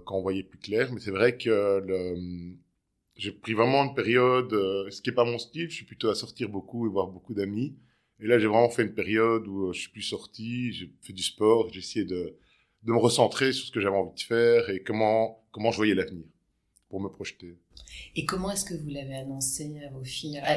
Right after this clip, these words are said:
Speaker 2: Elles avaient quel âge à l'époque ?
Speaker 1: Ben donc, elles avaient, euh, sept ans, neuf ans et neuf ans.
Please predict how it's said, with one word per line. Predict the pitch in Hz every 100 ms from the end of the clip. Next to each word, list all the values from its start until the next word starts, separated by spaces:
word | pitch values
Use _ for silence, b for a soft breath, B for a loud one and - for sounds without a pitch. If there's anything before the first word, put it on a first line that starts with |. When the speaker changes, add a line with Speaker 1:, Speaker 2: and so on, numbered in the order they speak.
| 147
Speaker 2:
Elles | 139 143
avaient | 147
quel | 147 135
âge | 131 135
à |
l'époque ? | 127 123 131 127 - _
Speaker 1:
Ben | 110 110
donc, | 110 131 151 -
elles | 135 110 110
avaient, | 107 95 85 113 120 123 123 127 - -
euh, | 104 104 101 101 101 101 98 104 - _ _ _
sept | - 143 143
ans, | 127 123
neuf | 123 101
ans | 110
et | 104
neuf | 95 78
ans. | 78